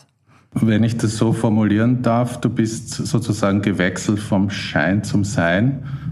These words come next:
Und die Frage, die, die Frage, die ich hab, prägt der Konzern seine Mitarbeiter, lenkt der Konzern seine,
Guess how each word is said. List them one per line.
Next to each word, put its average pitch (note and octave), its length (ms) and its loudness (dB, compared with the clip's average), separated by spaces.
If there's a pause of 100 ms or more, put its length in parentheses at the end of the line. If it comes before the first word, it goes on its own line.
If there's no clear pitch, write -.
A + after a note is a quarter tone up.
(580)
Und G#2 380 0 (320)
die A#2 80 2
Frage, B2 800 0 (640)
die, A2+ 240 0 (800)
die - 120 -2
Frage, A2 500 0
die A#2+ 160 0
ich A#2 160 -4
hab, G2+ 340 -2
prägt A2+ 680 -2
der A2+ 100 0
Konzern A2 500 0
seine G2 320 0
Mitarbeiter, B2+ 920 0
lenkt A#2 520 0
der B2+ 120 0
Konzern A#2+ 880 0
seine, G#2+ 760 0